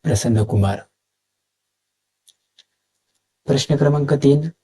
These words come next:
तीस सप्टेंबर ते दोन ऑक्टोबर या कालावधीत वार्षिक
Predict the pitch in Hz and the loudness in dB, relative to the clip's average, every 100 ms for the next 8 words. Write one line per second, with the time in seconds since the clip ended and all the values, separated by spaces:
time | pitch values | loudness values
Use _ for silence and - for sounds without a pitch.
0 | _ _ _ _ _ _ _ _ _ _ | _ _ _ _ _ _ _ _ _ _
1 | 143 143 - - 117 127 120 127 143 - | 2 2 -2 -6 -4 0 0 0 -4 -10
2 | _ _ 139 127 131 117 - 113 104 104 | _ _ 0 2 0 -2 -4 -2 -2 -2
3 | - _ _ _ - 165 - 113 110 107 | -8 _ _ _ -2 0 0 0 2 2
4 | 120 123 - - 120 127 - 117 120 | 0 -6 -12 -8 -4 -2 -2 -2 -4